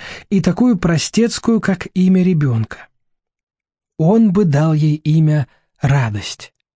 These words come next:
ведь она вся такая светлая, звонкая, яркая. Такая девушка рождена, чтобы быть счастливой и дарить счастье другим.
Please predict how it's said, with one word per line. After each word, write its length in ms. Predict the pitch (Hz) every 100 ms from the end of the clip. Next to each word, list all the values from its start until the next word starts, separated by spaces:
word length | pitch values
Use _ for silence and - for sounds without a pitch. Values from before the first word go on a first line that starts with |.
| _ _ _
ведь 280 | 107 135 131
она 340 | 147 156 147 - _ _
вся 260 | - 160
такая 360 | 156 156 156 151
светлая, 960 | - - 127 131 147 - 104 95 - _ _ _ _
звонкая, 1000 | 113 113 113 165 190 165 - 117 101 - _ _ _
яркая. 800 | 123 110 107 - - 120 - - _ _ _ _ _ _ _ _ _ _ _
Такая 420 | 156 139 180 170
девушка 540 | 143 202 165 127 - 135
рождена, 520 | 147 131 151 185 190
чтобы 340 | - 175 160
быть 220 | 147 190
счастливой 800 | - - 160 - 175 220 180 147
и 180 | 151 170
дарить 400 | 135 147 190 165
счастье 600 | - - 175 - - 190
другим. 640 | 165 196 170 190 107 101